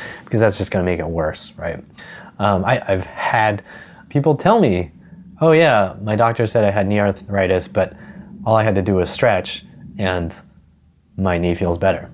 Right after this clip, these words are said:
right? Like, that's, it's, <laughs> it's a very obvious problem with the theory, um, that is just completely unacknowledged, uh, when you talk to physicians, unfortunately.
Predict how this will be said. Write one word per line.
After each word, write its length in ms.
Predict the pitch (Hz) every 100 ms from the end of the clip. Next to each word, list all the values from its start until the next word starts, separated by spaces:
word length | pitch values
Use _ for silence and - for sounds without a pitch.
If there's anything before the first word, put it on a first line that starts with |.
| -
right? 200 | 104 95
Like, 200 | 104 104
that's, 280 | - 120 - - -
it's, 240 | 107 - -
<laughs> 60 | -
it's 320 | 107 - - 113 - - - -
a 200 | 113 101
very 600 | 95 135 135 139 139 131 - - - -
obvious 760 | 131 131 135 131 127 - - - - - - - -
problem 540 | - 143 147 135 120
with 160 | 110 101
the 100 | 107
theory, 600 | - 151 123 101 87 - - - - - -
um, 460 | 107 101 98 92 95
that 240 | 104 -
is 240 | 104 98
just 160 | 107 104
completely 460 | 131 113 123 104 101
unacknowledged, 760 | 98 98 92 90 87 82 - - - - _
uh, 160 | 90 87
when 200 | 85 82
you 180 | 85 82
talk 300 | - 85 -
to 100 | 95
physicians, 500 | 104 127 - 87 78
unfortunately. 680 | 76 76 76 - - -